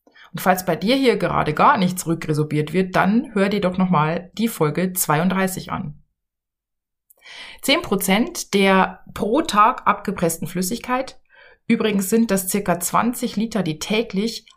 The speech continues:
aus den Blutkapillaren ins Zwischenzellgewebe abgegeben werden, also ganz schön viel. Also zehn Prozent davon werden über die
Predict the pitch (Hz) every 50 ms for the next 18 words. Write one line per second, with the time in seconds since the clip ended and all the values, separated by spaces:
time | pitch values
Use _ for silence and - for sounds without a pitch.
0 | _ - - 156 190 254 - - 247 226 190 208 233 - - 240 220 - 190 175
1 | 165 156 160 185 - 220 233 247 - - - - 220 226 - 226 - - 214 185
2 | 185 185 190 185 185 - - - - 190 160 156 151 147 139 139 143 147 - 190
3 | - - 147 143 156 147 - 160 - - - - 151 - 151 151 - - - -
4 | - - - - - - - - - - - - - - - - - - 180 185
5 | 175 165 - 240 254 247 247 240 233 - 196 185 180 170 170 196 - 226 226 220
6 | 180 185 180 190 202 208 - - 190 185 196 190 190 202 190 185 -